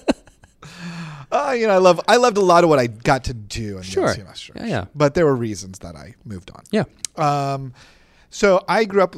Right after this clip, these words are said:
Speaker 2: you know, hearing the Bible is inerrant,
Speaker 1: Mm-hmm.
Speaker 2: but I think that can lead to some difficult questions
Speaker 1: Sure.
Speaker 2: and some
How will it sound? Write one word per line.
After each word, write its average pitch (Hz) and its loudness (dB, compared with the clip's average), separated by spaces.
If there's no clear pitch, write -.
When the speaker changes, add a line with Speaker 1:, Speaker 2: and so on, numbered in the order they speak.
Speaker 2:
you 175 -2
know, 131 -2
hearing 151 -2
the 135 -6
Bible 131 -4
is 131 -6
inerrant, 127 -8
Speaker 1:
Mm-hmm. - -4
Speaker 2:
but 220 4
I 196 2
think 202 -8
that 214 0
can 180 -2
lead 185 -4
to 160 -8
some 131 -8
difficult 190 -6
questions 135 -6
Speaker 1:
Sure. 120 -6
Speaker 2:
and 123 -8
some 113 -8